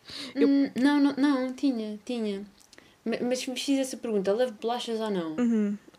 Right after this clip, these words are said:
Speaker 1: É,
Speaker 2: Eu
Speaker 1: fi-,
Speaker 2: vi-
Speaker 1: foste sensata.
Speaker 2: Depois disse, "Não, porque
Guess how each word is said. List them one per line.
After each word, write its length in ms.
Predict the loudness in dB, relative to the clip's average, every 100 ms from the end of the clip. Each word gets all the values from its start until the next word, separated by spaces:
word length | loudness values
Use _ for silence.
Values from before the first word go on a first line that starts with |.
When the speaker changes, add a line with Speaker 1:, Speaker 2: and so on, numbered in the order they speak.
| -10
Speaker 1:
É, 100 | -6
Speaker 2:
Eu 100 | -4
Speaker 1:
fi-, 160 | 0 0
Speaker 2:
vi- 40 |
Speaker 1:
foste 240 | 2 0 2
sensata. 600 | -2 0 -4 -4 -10 -14 _ -20 -20 -20 -20 -14
Speaker 2:
Depois 400 | -12 -6 -4 -4
disse, 260 | -6 -12 -8
"Não, 500 | -2 0 0 -4 -8
porque 180 | -12